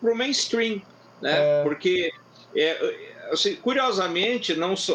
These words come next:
Speaker 1: ó, outras bandas que eu citei aqui, como o próprio Pentagon,
Speaker 2: Aham.
Speaker 1: eu conheci através de duas gravações piratas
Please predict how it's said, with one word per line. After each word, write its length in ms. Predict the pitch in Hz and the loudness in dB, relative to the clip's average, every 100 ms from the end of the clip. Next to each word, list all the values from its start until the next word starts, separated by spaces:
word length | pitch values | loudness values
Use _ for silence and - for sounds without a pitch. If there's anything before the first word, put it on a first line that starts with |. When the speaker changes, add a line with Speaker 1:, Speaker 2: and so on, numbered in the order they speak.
| 92 | 2
Speaker 1:
ó, 340 | 135 135 120 | 2 2 2
outras 540 | 135 170 247 - 151 120 | 2 2 0 0 -2 0
bandas 500 | 123 156 170 123 - | 0 0 0 -4 -4
que 80 | 127 | -4
eu 40 | |
citei 400 | 120 117 - 139 | -4 -8 0 0
aqui, 180 | 127 143 | 0 -2
como 240 | - 127 120 | -2 -2 0
o 60 | |
próprio 380 | 117 127 123 107 | 0 -2 -2 -4
Pentagon, 680 | - 170 220 185 117 107 101 - | -2 -2 0 -2 0 0 -2 -2
Speaker 2:
Aham. 480 | 147 143 143 139 135 | 0 0 0 2 2
Speaker 1:
eu 120 | 139 | 0
conheci 800 | - 180 180 185 170 - - 202 | 0 0 2 2 0 -2 2 2
através 680 | 240 240 196 175 185 196 180 | 2 0 0 2 0 0 0
de 120 | 185 | -2
duas 320 | 160 208 269 | 0 0 0
gravações 760 | 202 185 175 165 - 160 151 - | 0 0 0 0 0 -2 0 -2
piratas 1000 | - 156 143 165 220 226 131 110 - | 0 0 2 2 0 -2 -2 -2 -4